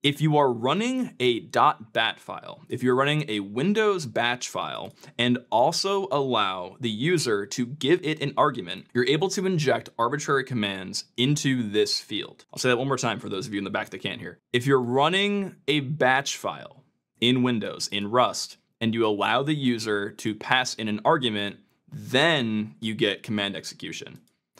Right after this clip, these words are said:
This is why I'm a little upset with the rating that GitHub gave this, uh, the C V E, right?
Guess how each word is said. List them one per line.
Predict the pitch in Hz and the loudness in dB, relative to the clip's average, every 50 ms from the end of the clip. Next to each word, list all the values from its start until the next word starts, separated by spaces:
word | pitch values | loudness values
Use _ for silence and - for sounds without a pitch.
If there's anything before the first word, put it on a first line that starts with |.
| - _ _ - - - | -20 _ _ -20 -6 2
This | 143 156 | 2 4
is | 165 208 | 4 6
why | 220 240 233 | 6 6 6
I'm | 226 | 6
a | 214 | 4
little | 208 208 202 | 2 2 2
upset | 196 156 151 - - 190 175 160 | 0 0 -4 -4 0 0 0 0
with | 151 147 143 | 0 -4 -4
the | 147 127 | -2 -2
rating | 113 120 127 139 131 127 120 120 113 | 0 0 0 2 2 2 0 0 0
that | 107 107 - - 120 | -2 -2 -4 -4 -2
GitHub | 127 123 107 113 110 107 101 104 | -2 0 0 0 0 -2 -2 -2
gave | - 107 107 104 101 | -2 -2 -2 0 0
this, | 104 98 - - - - | -2 -2 -2 -4 -4 -2
uh, | 104 101 95 92 92 90 | 0 0 0 0 -2 -4
the | 92 | -4
C | 87 - - 101 | -6 -4 -4 -4
V | 92 98 95 - | -4 -6 -8 -8
E, | 104 104 92 | -8 -8 -8
right? | 87 104 101 98 98 - | -8 -6 -6 -6 -6 -6